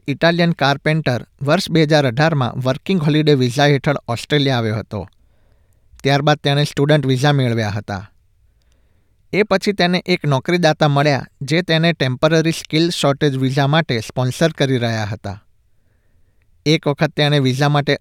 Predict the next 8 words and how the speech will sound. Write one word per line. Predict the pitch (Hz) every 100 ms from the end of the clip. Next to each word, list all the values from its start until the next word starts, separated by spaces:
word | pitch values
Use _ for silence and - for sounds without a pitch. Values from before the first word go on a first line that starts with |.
| -
અરજી | 135 143 160
કરી | 170 165 185 -
અને | 156 151
બ્રિજિંગ | 131 131 131 165
વિઝા | 151 147 147 -
એ | 147
મળ્યા | 151 127 113
હતા, | 107 95 104